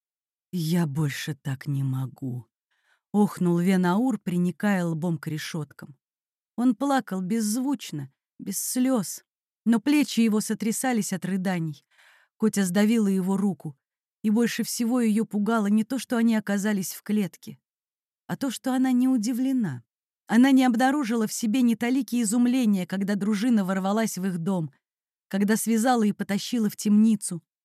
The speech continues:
Точно ждала этого с самого первого дня их зыбкой, неуверенной безмятежности. «Держись, Вен, всё скоро закончится», — ответила Котя, но он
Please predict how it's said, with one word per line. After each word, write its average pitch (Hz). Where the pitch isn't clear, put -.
Точно 247
ждала 240
этого 214
с -
самого 254
первого 214
дня 220
их 190
зыбкой, 190
неуверенной 190
безмятежности. 165
«Держись, 175
Вен, 139
всё -
скоро 262
закончится», — 202
ответила 190
Котя, 190
но 240
он 254